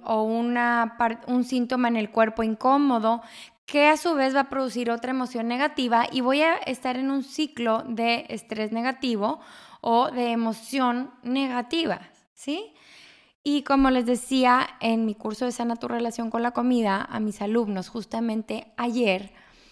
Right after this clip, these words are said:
si nosotros, por ejemplo, les puse este ejemplo,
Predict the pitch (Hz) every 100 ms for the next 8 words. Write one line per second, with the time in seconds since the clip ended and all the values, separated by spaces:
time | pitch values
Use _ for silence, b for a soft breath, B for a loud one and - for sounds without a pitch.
0 | b b b b b _ - - 302 294
1 | 294 294 359 349 302 220 196 - - 240
2 | 214 - 226 208 190 196 190 - 220 220
3 | - 214 - 240 196 -